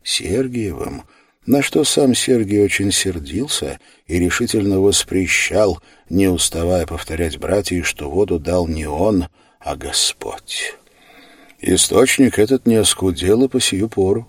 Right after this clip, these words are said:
Теперь над ним выстроен павильон, и богомольцы выстраиваются у дверей с бидонами и банками, вот уже шесть столетий, продолжая брать эту воду, прозрачную и вкусную,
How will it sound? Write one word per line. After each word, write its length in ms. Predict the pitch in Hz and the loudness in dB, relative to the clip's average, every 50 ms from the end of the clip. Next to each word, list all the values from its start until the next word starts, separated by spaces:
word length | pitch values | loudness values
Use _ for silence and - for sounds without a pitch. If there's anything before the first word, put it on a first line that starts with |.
| _ - - - - - _ - | _ -20 -20 -20 -20 -20 _ -14
Теперь 380 | - - 78 - 90 95 95 | -12 -10 -4 0 2 4 4
над 240 | 98 104 98 87 - | 4 4 2 2 0
ним 240 | - 98 107 104 90 | 2 2 2 4 4
выстроен 480 | 92 104 107 - - 90 95 98 92 | 4 4 2 2 0 0 0 0 0
павильон, 760 | 87 - 90 82 82 82 73 71 73 90 - - 107 82 78 - _ _ _ _ _ - | 0 -2 -4 -4 -4 -4 -4 -2 2 2 2 2 2 0 -4 -8 _ _ _ _ _ -2
и 120 | 98 110 | 0 2
богомольцы 680 | 107 120 117 120 131 135 160 160 156 135 - - 127 | 2 4 6 6 6 6 6 4 4 2 2 2 2
выстраиваются 880 | 120 113 104 - - - 101 110 127 120 113 113 110 107 98 - - 92 | 4 4 2 2 0 2 4 4 6 6 4 4 4 2 2 0 0 0
у 80 | 92 | 0
дверей 440 | 87 82 85 87 82 85 101 120 113 | 0 0 -2 -2 0 0 2 2 0
с 80 | 85 80 | 0 -2
бидонами 560 | 80 87 71 76 95 104 104 98 92 87 87 | -4 -4 0 2 2 2 4 2 2 2 0
и 40 | 85 | 0
банками, 760 | 73 82 92 107 110 110 101 - 98 95 98 92 85 - - - _ _ _ _ _ _ _ | 0 2 2 2 2 2 0 0 0 0 0 0 0 -2 -4 -10 _ _ _ _ _ _ _
вот 180 | - - 95 - | -2 -2 0 2
уже 200 | 113 104 110 110 | 2 2 2 2
шесть 440 | - - - 107 131 151 - - - | 2 4 6 6 6 4 2 0 -2
столетий, 720 | - - - - 151 147 156 156 151 143 - - 90 87 | -2 -2 0 0 0 0 0 0 -2 -2 -2 -2 -2 -2
продолжая 640 | - - 80 78 78 76 78 73 78 95 107 95 82 | -4 -4 -6 -4 -4 -4 -4 -2 0 0 0 0 0
брать 420 | 76 82 82 78 90 98 90 - | -2 -6 -4 -4 -4 -4 -4 -6
эту 260 | 92 90 - - 85 | -12 -12 -10 -10 -10
воду, 600 | 76 73 87 98 90 76 65 71 60 52 52 - _ _ _ _ | -6 -2 0 2 2 2 0 -2 -4 -4 -6 -8 _ _ _ _
прозрачную 880 | - - - - - 60 55 78 95 85 - - - - 62 67 64 58 | -12 -10 -10 -8 -8 -6 -4 -4 -4 -4 -6 -8 -12 -12 -10 -12 -12 -14
и 20 | 58 | -14
вкусную, 800 | - - - 85 107 107 - - - 87 80 76 71 67 - | -14 -8 -4 -4 -4 -4 -6 -8 -8 -8 -8 -8 -8 -12 -14